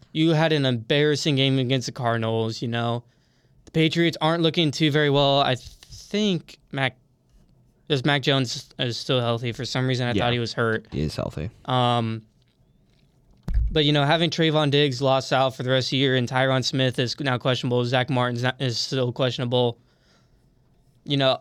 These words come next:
Speaker 1: I still think the Cowboys are more than capable of winning this game.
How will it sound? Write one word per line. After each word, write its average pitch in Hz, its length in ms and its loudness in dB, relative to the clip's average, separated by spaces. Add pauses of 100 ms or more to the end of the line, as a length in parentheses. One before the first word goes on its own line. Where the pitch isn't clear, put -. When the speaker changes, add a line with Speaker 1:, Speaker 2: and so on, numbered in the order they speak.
Speaker 1:
I 165 120 2
still 185 340 2
think 156 280 2
the 139 60 0
Cowboys 135 440 2
are 117 80 -2
more 127 280 0
than 127 140 0
capable 127 480 -2
of 117 80 -6
winning 123 220 0
this 117 180 -4
game. 117 400 -6